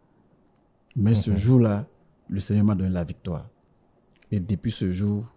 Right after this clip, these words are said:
Speaker 1: les choses sont finies.
Speaker 2: C'est ça. Avant de, on va, on va terminer tout à l'heure avec, euh, ta vie, à quoi
Speaker 1: Mm.
Speaker 2: ressemble ta vie actuellement. Mais avant de parler de ça,
Speaker 1: Mm.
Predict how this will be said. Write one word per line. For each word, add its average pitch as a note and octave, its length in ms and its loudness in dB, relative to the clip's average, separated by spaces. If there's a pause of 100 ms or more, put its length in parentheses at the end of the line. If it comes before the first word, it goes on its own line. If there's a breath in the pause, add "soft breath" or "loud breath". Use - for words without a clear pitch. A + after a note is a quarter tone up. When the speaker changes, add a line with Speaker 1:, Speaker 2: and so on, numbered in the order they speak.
(600)
Speaker 1:
les F2+ 140 -8
choses G2+ 440 -6 (140)
sont G#2+ 180 -6
finies. F2+ 320 -6 (840 soft breath)
Speaker 2:
C'est A2 120 6
ça. F#2+ 260 -2 (240 soft breath)
Avant A#2+ 400 2
de, F#2 520 2
on F2+ 120 0
va, G#2 240 0 (120)
on G#2+ 80 2
va A2+ 140 4
terminer G2 540 4
tout - 180 -4
à F#2 80 2
l'heure G2 180 4
avec, G2 400 0
euh, D#2+ 540 -2 (420)
ta - 140 10
vie, A2+ 380 6 (100)
à - 80 -2
quoi G2 220 -2
Speaker 1:
Mm. F#2 40 -2
Speaker 2:
ressemble F2+ 360 -6
ta D#2+ 160 -6
vie E2+ 160 -4
actuellement. E2+ 480 -2
Mais F2 100 0
avant F2 220 0
de F#2 80 0
parler F2 380 0
de E2+ 120 2
ça, G2 300 0 (220 loud breath)
Speaker 1:
Mm. G#2 40 -12